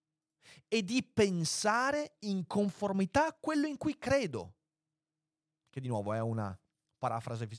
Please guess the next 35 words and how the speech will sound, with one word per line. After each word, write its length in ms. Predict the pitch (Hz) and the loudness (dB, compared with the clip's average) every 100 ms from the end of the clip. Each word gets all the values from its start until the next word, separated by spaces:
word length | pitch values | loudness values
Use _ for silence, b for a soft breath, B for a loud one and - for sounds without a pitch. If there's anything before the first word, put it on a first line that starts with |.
| _ | _
pa-, 160 | - 127 | -8 -8
parafrasi 480 | - 131 117 127 117 | -2 0 0 -4 -6
spinoziana. 800 | 110 120 110 110 107 - 95 - - b b b | -6 -6 -6 -6 -8 -10 -14 -18 -20 b b b
Prego 520 | - 294 262 156 190 - b | 6 6 6 4 0 -4 b
di 120 | - | 2
essere 320 | 247 - 330 - | 2 2 -4 0
coerente 800 | 254 240 339 269 151 110 95 _ | 2 4 4 2 -2 -4 -6 _
tra 140 | - - | -8 -4
quello 200 | 156 135 | 0 0
che 100 | 131 | 0
sono 260 | - 135 | 0 0
e 40 | 127 | 2
quello 200 | 123 113 | 0 -4
che 80 | - | -6
faccio. 600 | - - - - 98 104 _ _ b b b | -12 -14 -10 -10 -10 -14 _ _ b b b
Prego 280 | 311 302 220 | 2 4 4
di 80 | 196 | 4
avere 520 | 262 294 165 - _ _ | 4 4 0 -4 _ _
la 160 | 220 | -4
forza 920 | 202 - 311 320 156 - - 117 92 - _ _ | -4 -6 0 0 0 -6 -6 -6 -8 -12 _ _
che 120 | - | -8
mi 100 | 196 | -4
viene 380 | 196 277 359 294 | -2 -2 -2 -4
chiesta 720 | - - 427 - - 123 104 92 _ _ | -4 -2 -2 0 -4 -4 -4 -8 _ _
dagli 440 | 147 170 170 147 | 0 0 2 0
eventi 420 | 160 147 147 139 | 2 2 0 0
del 160 | 139 127 | 0 0
mondo, 640 | 117 107 90 92 92 95 - _ _ _ B B | 2 -2 -2 -4 -4 -4 -10 _ _ _ B B
considerando 520 | - 330 - 294 320 320 | -2 0 0 0 2 4
il 60 | |
fatto 200 | 294 302 | 2 2
che 320 | - 208 - _ | 0 -2 -2 _
ci 120 | - | -4
sono 180 | 196 247 | -2 0
eventi 560 | 240 269 320 - 262 | 0 0 -2 -6 -6